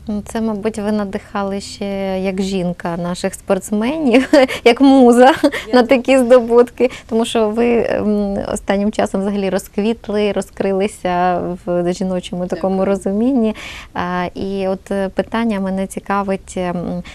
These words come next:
Speaker 1: ви проявили себе на проєкті, ем, "Танцюю для тебе", а, зовсім в іншому амплуа, на той момент неочікуване для багатьох.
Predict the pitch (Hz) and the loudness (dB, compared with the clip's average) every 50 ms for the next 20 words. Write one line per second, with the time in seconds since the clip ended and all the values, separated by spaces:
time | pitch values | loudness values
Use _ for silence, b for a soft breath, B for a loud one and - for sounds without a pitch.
0 | B B 165 175 196 214 240 262 269 254 - - 196 208 202 190 180 185 226 254 | B B -12 -10 -6 -4 -4 -4 -4 -4 -6 -6 -4 -4 -4 -4 -4 -2 -2 -2
1 | 254 220 202 - - - 196 190 - - 202 208 214 226 226 220 208 190 - - | -2 -2 -4 -6 -8 -10 -10 -10 -10 -10 -8 -6 -6 -4 -4 -4 -4 -6 -6 -8
2 | 185 180 180 180 - - 190 185 180 175 - - - - 185 175 175 175 170 - | -8 -6 -6 -8 -8 -6 -6 -6 -6 -8 -10 -14 -20 -14 -12 -10 -8 -8 -8 -8
3 | - 170 165 170 165 170 175 170 165 165 165 165 - 170 170 175 180 180 - 180 | -8 -8 -8 -8 -8 -10 -10 -8 -8 -8 -8 -8 -6 -6 -6 -6 -8 -8 -6 -6
4 | 175 180 - - 185 170 170 170 165 165 180 180 175 - 240 269 311 - - 208 | -6 -6 -6 -8 -6 -6 -4 -4 -4 -6 -6 -8 -8 -6 -6 -6 -6 -8 -12 -16
5 | 196 B B B B B B B B B B - 175 175 175 170 165 165 165 165 | -16 B B B B B B B B B B -12 -10 -10 -8 -8 -8 -8 -8 -8
6 | 170 170 175 - 208 220 - - - 214 202 196 185 180 196 202 208 - - - | -8 -8 -6 -6 -6 -8 -8 -8 -8 -6 -6 -6 -6 -6 -6 -6 -8 -8 -8 -8
7 | 196 185 185 185 - 190 196 220 262 294 311 302 233 220 - - 208 202 196 190 | -6 -6 -6 -6 -6 -6 -4 -2 -2 -2 0 0 -2 -2 -2 -6 -6 -6 -4 -4
8 | 196 208 220 233 226 - - 190 196 202 208 202 - - - 233 226 - - 185 | -4 -4 -4 -4 -6 -6 -6 -6 -6 -4 -6 -6 -8 -8 -10 -10 -10 -8 -8 -8
9 | 180 185 180 180 175 175 180 180 180 185 185 180 180 190 185 - - - - - | -6 -6 -6 -6 -6 -4 -4 -6 -6 -4 -4 -6 -4 -6 -8 -8 -10 -10 -10 -10
10 | - - - | -10 -10 -14